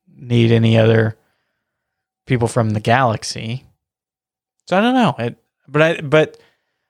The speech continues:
you know, I think now understanding the context of that, that meeting at the end of Shang-Chi makes a lot more sense as to what they were doing.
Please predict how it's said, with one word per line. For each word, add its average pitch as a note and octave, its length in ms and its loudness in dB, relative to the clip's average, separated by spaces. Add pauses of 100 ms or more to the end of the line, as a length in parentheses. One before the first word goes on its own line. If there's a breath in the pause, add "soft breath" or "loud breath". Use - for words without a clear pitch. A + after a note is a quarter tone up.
(120)
you C#3 100 -2
know, C#3 240 4
I C#3 120 0
think E3+ 280 0 (920)
now C3 400 0
understanding A#2+ 400 -2
the A2+ 80 -2
context C3 520 -2
of A2 100 -2
that, A2+ 280 0 (320 soft breath)
that B2+ 260 -2
meeting A#2 560 0
at G#2 140 -4
the A2+ 100 0
end A2 120 2
of G#2+ 80 0
Shang-Chi G#2+ 420 2
makes G#2+ 460 0 (100)
a A2 260 -2 (140)
lot A2+ 400 -2
more A2+ 160 0
sense - 680 -4
as - 260 -2
to A#2 100 0
what A2 460 -2
they A2 140 -2
were - 160 -8
doing. - 360 -6